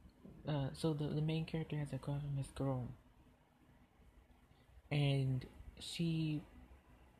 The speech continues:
and this girl, her acting is so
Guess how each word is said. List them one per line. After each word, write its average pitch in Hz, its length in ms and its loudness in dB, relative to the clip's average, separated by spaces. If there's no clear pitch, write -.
and 156 160 8
this 156 120 2
girl, 156 360 2
her 165 220 0
acting 151 560 0
is 123 160 0
so 131 440 4